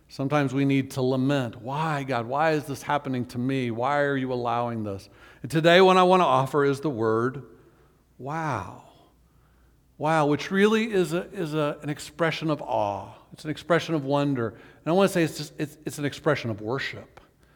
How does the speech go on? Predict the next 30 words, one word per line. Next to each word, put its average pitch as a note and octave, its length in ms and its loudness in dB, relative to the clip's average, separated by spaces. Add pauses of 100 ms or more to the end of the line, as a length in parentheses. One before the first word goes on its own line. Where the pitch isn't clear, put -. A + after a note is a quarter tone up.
(580)
When, C#3 120 -4
when C#3 140 -2
something F#3 420 4
causes E3+ 560 6
us E3+ 220 4
to C3 160 -6
say D#3 460 2
spontaneously, C#3 920 -4
"Wow," - 680 -10 (640)
what D3+ 140 0
we're D3+ 100 4
really D#3+ 280 6
doing, B2 560 -2 (220)
potentially, B2 600 -4 (400)
is C#3+ 140 -10
worship. D3+ 440 -8 (760)
Anne F3 140 4
Lamott F3 340 8
says, D3+ 280 6 (220)
"Wonder G3+ 720 8
takes F3+ 440 -2
our D3+ 160 6
breath B2+ 420 0
away F#2+ 540 -8 (840)
and B2 160 -2
makes C3+ 280 0
room E3+ 260 6
for C#3 220 -2
new C3+ 180 2
breath. A2 500 -2